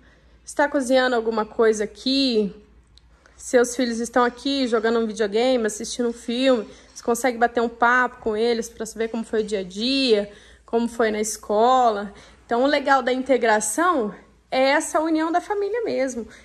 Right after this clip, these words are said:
É vocês conversarem enquanto, né, a gente tá fazendo um almoço, um jantar.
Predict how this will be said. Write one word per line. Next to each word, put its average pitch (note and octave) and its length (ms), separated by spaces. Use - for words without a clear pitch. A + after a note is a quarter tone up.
É A3 60
vocês C4+ 560
conversarem E4 720
enquanto, G#4 340
né, C#4+ 100
a B3 80
gente A#3 200
tá C#4 540
fazendo A#3 340
um G#3+ 60
almoço, A3+ 640
um G#3 80
jantar. C4 680